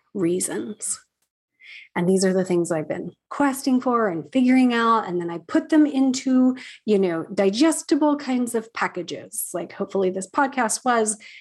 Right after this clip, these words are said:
you know, Structure and Flow is all about m-, looking at our resources and looking at where they go.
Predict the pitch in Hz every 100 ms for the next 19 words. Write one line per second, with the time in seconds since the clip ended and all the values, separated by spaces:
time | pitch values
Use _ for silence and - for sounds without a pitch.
0 | - 185 170 - - 175 - 185 175 240
1 | 226 220 208 196 190 185 170 180 180 -
2 | - 190 190 240 - 226 214 208 202 208
3 | - 196 185 190 185 170 175 180 175 175
4 | 170 160 - 185 180 214 320